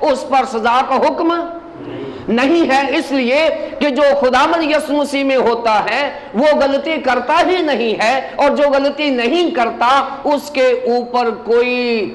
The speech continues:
कानून का नफाज नहीं होता। सो मसीही जो हैं, वो ज्यादा सिविलाइज्ड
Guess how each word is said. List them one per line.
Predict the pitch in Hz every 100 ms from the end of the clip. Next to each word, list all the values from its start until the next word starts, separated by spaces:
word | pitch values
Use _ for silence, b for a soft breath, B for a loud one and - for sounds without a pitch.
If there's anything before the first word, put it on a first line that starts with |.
| - - -
कानून | 208 208 214 220 247 247 247 220
का | 220 214
नफाज | 214 185 208 247 285 - - - - - - -
नहीं | 185 202 196 233
होता। | 151 - - - - - - - - - - - - - - - - - - - - - - - - - - - - - - - - - -
सो | - 254 254
मसीही | 220 - 311 339 339
जो | 262 233
हैं, | 226 262 359 - - - - - - - - - - - - - - - - -
वो | 226 233 220 208 - - -
ज्यादा | - 196 214 208 208
सिविलाइज्ड | 202 208 202 190 196 220 208 151